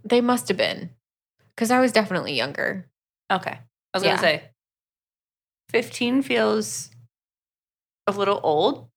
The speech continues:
Speaker 2: to be a flower girl.
Speaker 1: No, no. Now that I think about it, I think they had been married a long time.
Speaker 2: I'm say, I'd go, like,
Speaker 1: Actually.
Speaker 2: But wait, she just told you six days ago that that was when she knew.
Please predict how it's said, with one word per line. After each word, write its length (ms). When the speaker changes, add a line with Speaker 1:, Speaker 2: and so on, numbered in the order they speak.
Speaker 2:
to 100
be 140
a 60
flower 600
girl. 260
Speaker 1:
No, 540
no. 480
Now 180
that 160
I 20
think 200
about 220
it, 180
I 80
think 380
they 200
had 180
been 140
married 300
a 60
long 340
time. 440
Speaker 2:
I'm 60
say, 180
I'd 200
go, 80
like, 100
Speaker 1:
Actually. 520
Speaker 2:
But 300
wait, 420
she 220
just 220
told 240
you 460
six 300
days 240
ago 220
that 140
that 180
was 260
when 140
she 220
knew. 500